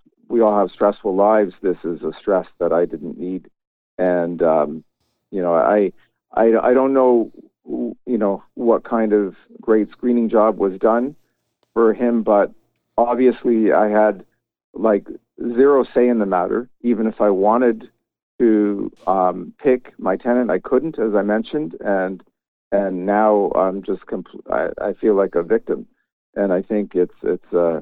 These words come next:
absurd. The system is set up, uh, to fail, uh, landlords. And, um, you know, I'm not sure, uh, what other people are doing out there to, uh, you know, to, to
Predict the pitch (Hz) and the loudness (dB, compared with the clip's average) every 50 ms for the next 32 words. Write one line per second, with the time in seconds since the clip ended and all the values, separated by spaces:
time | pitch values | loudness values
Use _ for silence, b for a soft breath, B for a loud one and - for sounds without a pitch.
0 | - - 82 - - - 117 113 113 107 82 82 - - 107 98 - - 95 95 | -8 -12 -14 -12 -6 -2 0 0 0 0 -2 -6 -6 -6 -8 -8 -8 -8 -8 -8
1 | 85 - - - 104 98 95 95 95 98 - - _ _ _ _ _ _ _ _ | -8 -8 -6 -2 0 0 2 2 0 0 -2 -8 _ _ _ _ _ _ _ _
2 | _ - 107 107 92 90 90 85 82 69 - - - 113 - _ - - 214 220 | _ -10 -8 -4 -2 0 0 2 0 0 -2 -4 -8 -10 -8 _ 0 2 4 4
3 | 104 87 82 92 110 _ _ _ _ _ _ _ _ _ - - 101 95 92 90 | 4 4 2 -2 -4 _ _ _ _ _ _ _ _ _ -6 -4 0 2 2 2
4 | 87 87 90 95 98 110 135 135 113 - - - - _ _ _ _ _ _ - | 2 2 0 0 0 0 0 0 -2 -2 -2 -4 -10 _ _ _ _ _ _ -12
5 | - - 92 87 85 85 87 85 92 90 85 85 82 80 82 - - _ _ _ | -8 -6 -4 -4 -4 -4 -4 -2 0 0 0 0 -2 -4 -6 -14 -18 _ _ _
6 | _ _ _ _ _ _ - 104 98 90 87 82 80 82 - - - - 76 - | _ _ _ _ _ _ -10 -8 -6 -6 -6 -8 -10 -12 -10 -8 -6 -6 -6 -6
7 | - _ _ _ _ _ _ _ _ _ _ - 123 98 92 - - - 107 98 | -8 _ _ _ _ _ _ _ _ _ _ -8 -6 -6 -6 -6 -6 -2 0 0
8 | 92 95 95 92 92 92 87 87 85 78 _ _ _ _ _ _ _ _ _ - | 2 2 2 2 2 2 2 0 -2 -6 _ _ _ _ _ _ _ _ _ -6
9 | - 120 110 104 104 104 104 110 104 - 120 110 - 107 101 95 95 - 110 110 | 0 0 2 2 4 4 2 2 0 0 -2 -2 0 0 0 0 0 0 -2 -2
10 | 110 104 98 98 95 - 107 101 98 - - - 107 101 98 95 92 87 87 87 | 0 0 0 -2 0 0 0 0 0 0 -4 -4 -2 0 2 2 2 2 0 -2
11 | _ _ _ _ _ _ _ - 117 98 95 92 - - 107 95 90 - - _ | _ _ _ _ _ _ _ -8 -6 -4 -4 -6 -6 -4 -4 -4 -4 -4 -8 _
12 | - 104 90 90 | -6 -6 -4 -6